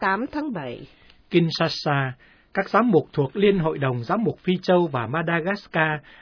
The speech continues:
Speaker 2: mạnh mẽ kêu gọi giới lãnh đạo chính trị toàn Phi Châu phải làm sao để chấm dứt chiến tranh đẫm máu tại Cộng hòa Dân chủ Congo và để phục vụ công ích của mọi người, chứ không phải chỉ của riêng mình mà thôi.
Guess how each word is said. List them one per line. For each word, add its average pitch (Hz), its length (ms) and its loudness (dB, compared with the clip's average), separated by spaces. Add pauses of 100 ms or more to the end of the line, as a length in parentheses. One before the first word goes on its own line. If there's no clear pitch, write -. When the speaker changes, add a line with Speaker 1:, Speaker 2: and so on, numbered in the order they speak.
Speaker 2:
mạnh 151 260 0
mẽ 202 220 0
kêu 202 160 6
gọi 143 300 0
giới 170 140 0
lãnh 208 220 0
đạo 147 260 0
chính 220 220 -4
trị 143 300 -4
toàn 127 240 -2
Phi 185 260 -4
Châu 170 320 0 (280)
phải 135 220 0
làm 139 240 0
sao 202 300 0
để 127 240 -2
chấm 208 200 0
dứt 226 220 -4
chiến 208 220 2
tranh 185 260 -2
đẫm 202 240 -4
máu 180 260 0
tại 151 140 -6
Cộng 143 260 -6
hòa 123 220 -2
Dân 180 260 -2
chủ 117 300 -6
Congo 151 500 2 (460)
và 156 120 2
để 135 260 0
phục 151 200 -4
vụ 143 220 0
công 208 260 0
ích 240 220 -2
của 120 200 -4
mọi 139 240 -8
người, 123 380 -4 (280)
chứ 220 120 0
không 196 240 -2
phải 123 320 -4
chỉ 117 180 -8 (140)
của 117 200 -4
riêng 170 260 -2
mình 113 260 -6
mà 104 200 -8
thôi. 139 320 -4